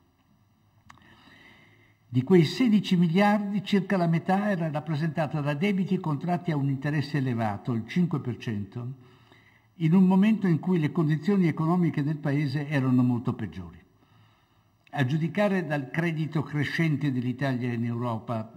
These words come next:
a giudicare dagli ultimi prestiti, dalle conversioni minori che erano state fatte negli anni precedenti, vi erano ormai le condizioni per convertire la rendita più onerosa dal cinque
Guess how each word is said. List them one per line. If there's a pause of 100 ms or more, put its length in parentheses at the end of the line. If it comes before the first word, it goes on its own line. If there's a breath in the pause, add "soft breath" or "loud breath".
a
giudicare
dagli
ultimi
prestiti,
dalle
conversioni
minori
che
erano
state
fatte (680 loud breath)
negli
anni
precedenti,
vi
erano
ormai
le
condizioni
per
convertire
la
rendita
più
onerosa (760 loud breath)
dal
cinque